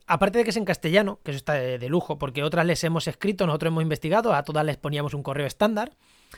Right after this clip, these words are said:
Claro, el, el, te contesta una persona desde España, me da igual, desde España, desde Argentina, me da igual de donde te conteste.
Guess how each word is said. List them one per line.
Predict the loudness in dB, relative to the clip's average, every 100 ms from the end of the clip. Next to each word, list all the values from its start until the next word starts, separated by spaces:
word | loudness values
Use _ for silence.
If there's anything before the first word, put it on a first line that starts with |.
| -20 -20 -6
Claro, | 2 2 0 _
el, | -6 -4 -4 -4 -4 -6 -6
el, | -6 -4 -4 -4 -4 -4 -6 -6 -8 -12 _ _
te | -4
contesta | -2 0 0 2 2
una | 2 2
persona | 0 2 0 2
desde | 0 -2
España, | 2 2 2 0
me | 0
da | 2
igual, | 2 2 -2
desde | -10 -10
España, | -4 -4 -2
desde | -4 -6
Argentina, | -6 -6 -4 -4
me |
da | -4
igual | -4
de | -4
donde | -4
te | -6
conteste. | -6 -6 -8